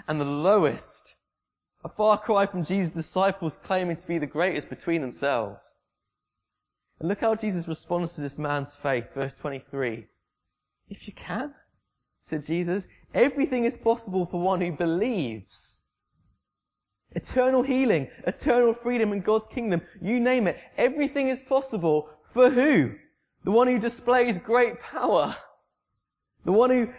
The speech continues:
can convince God that they're good enough. No, the one who calls out in childlike faith in Jesus' ability to save us. And the man responds with perhaps the clearest expression of faith in Christ any Christian will have this experience.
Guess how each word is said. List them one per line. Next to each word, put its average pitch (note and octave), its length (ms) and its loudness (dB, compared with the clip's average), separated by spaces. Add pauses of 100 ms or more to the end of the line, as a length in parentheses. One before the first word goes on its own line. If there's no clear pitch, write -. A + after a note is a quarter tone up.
can A3+ 140 2
convince G#3+ 560 2
God A#3 280 2
that F3+ 120 -2
they're G#3 160 2
good A#3+ 240 -2
enough. G#3+ 400 0
No, B3+ 320 2
the F#3 140 -2
one G#3 540 0 (280)
who G3+ 120 0
calls C4 600 -2
out A#3 260 2
in F#3+ 80 -2
childlike G3 760 2
faith F3+ 460 0 (220)
in E3+ 160 -4
Jesus' F#3 540 -2
ability E3+ 680 -4 (160)
to - 100 -18
save F3+ 480 -2
us. - 440 -10 (1800)
And D#3+ 80 -8
the E3+ 60 0
man G3 260 4
responds F3+ 400 -2
with D3+ 260 -6
perhaps G3 360 0
the D#3+ 80 -2
clearest F3+ 360 0
expression D3+ 480 -4
of C3 120 -10
faith C#3 300 -4
in C3 100 -8
Christ B2+ 420 -2
any D#3+ 220 -2
Christian C#3 400 -6
will B2 60 -8
have A#2+ 200 -4
this - 160 -14
experience. G#2+ 720 -8